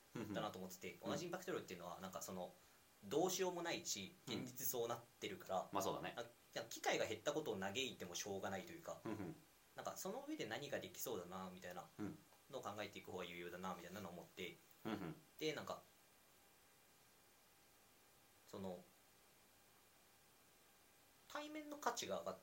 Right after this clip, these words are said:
Speaker 2: てるじゃん、今までより。
Speaker 1: そうだね。
Speaker 2: それって一個チャンスだなと思い。
Speaker 1: なるほど。
Speaker 2: その、今までだったら対面でインターンしてたの別に普通だよねだったのが、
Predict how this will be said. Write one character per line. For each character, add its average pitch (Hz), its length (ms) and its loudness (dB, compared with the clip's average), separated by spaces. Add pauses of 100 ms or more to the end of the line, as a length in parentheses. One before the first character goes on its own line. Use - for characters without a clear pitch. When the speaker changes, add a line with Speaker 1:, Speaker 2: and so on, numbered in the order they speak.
Speaker 2:
て - 60 -8
る - 80 -6
じ - 60 -6
ゃ - 20 -10
ん、 - 40 -14 (440)
今 110 140 -6
ま 101 120 -2
で 95 80 -4
よ 87 60 -6
り。 - 120 -14 (360)
Speaker 1:
そ 127 180 10
う - 40 8
だ - 100 0
ね。 - 340 4
Speaker 2:
そ 277 120 -2
れ 381 80 0
っ - 20 -12
て 160 100 -4
一 160 80 -2
個 147 80 0
チ 135 100 -2
ャ 123 60 2
ン 113 40 -4
ス 92 100 -2
だ 87 60 -4
な 90 160 -2
と 87 120 -10
思 85 100 -10
い。 90 140 -8 (220)
Speaker 1:
な 85 240 2
る 85 80 4
ほ 82 80 0
ど。 - 160 -2 (500)
Speaker 2:
そ 107 140 -8
の、 92 240 -4 (560)
今 202 160 0
ま 277 40 0
で 269 60 4
だ - 60 4
っ - 40 -8
た 104 80 2
ら 98 60 0
対 143 160 2
面 151 160 0
で 151 80 0
イ 147 60 0
ン 147 80 -6
タ 135 80 6
ー - 20 4
ン 117 60 2
し - 80 0
て - 60 -8
た 92 140 2 (1040)
の 95 100 -6
別 104 180 -2
に 101 60 -6
普 - 80 -10
通 110 120 -4
だ 98 80 0
よ 87 60 -2
ね 95 100 -2
だ 90 80 -4
っ - 80 -8
た 95 80 -8
の 95 60 -6
が、 117 180 0